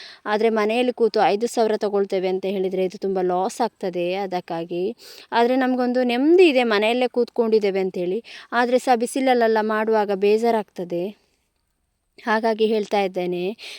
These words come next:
ನನ್ನ ತಪ್ಪನ್ನು ನೀವು ಯಾರು ಮಾಡಬೇಡಿ. ಕೆಲಸ ಎಷ್ಟು ಕಷ್ಟ ಆದ್ರೂ ಪರವಾಗಿಲ್ಲ, ಮಲ್ಲಿಗೆ ಕೂಡ ಕಷ್ಟ ಉಂಟು, ಅಷ್ಟು ಈಸಿ ಅಲ್ಲ.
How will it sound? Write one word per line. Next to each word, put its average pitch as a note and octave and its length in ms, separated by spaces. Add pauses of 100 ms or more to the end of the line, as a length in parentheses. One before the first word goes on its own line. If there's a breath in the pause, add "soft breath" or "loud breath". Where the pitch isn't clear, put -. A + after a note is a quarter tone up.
(100)
ನನ್ನ B3 240
ತಪ್ಪನ್ನು A3 440
ನೀವು G#3+ 220
ಯಾರು G#3+ 280
ಮಾಡಬೇಡಿ. G3+ 760 (280 loud breath)
ಕೆಲಸ B3+ 360 (100)
ಎಷ್ಟು A#3 300
ಕಷ್ಟ - 300
ಆದ್ರೂ A3+ 160
ಪರವಾಗಿಲ್ಲ, G#3 500
ಮಲ್ಲಿಗೆ G#3 420
ಕೂಡ A3 220
ಕಷ್ಟ - 420
ಉಂಟು, A3 240
ಅಷ್ಟು - 260
ಈಸಿ G#3+ 420
ಅಲ್ಲ. F#3+ 180